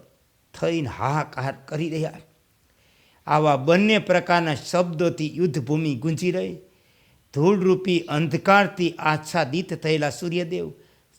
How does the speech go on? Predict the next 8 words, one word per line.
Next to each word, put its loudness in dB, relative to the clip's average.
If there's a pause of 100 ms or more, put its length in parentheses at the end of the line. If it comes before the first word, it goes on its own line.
ઝાંખા -4
દેખાતા -8
હતા. -18 (1000)
યોદ્ધાઓના 4
લોહીના 2
પ્રવાહને 0
રોકવા 0
યા -2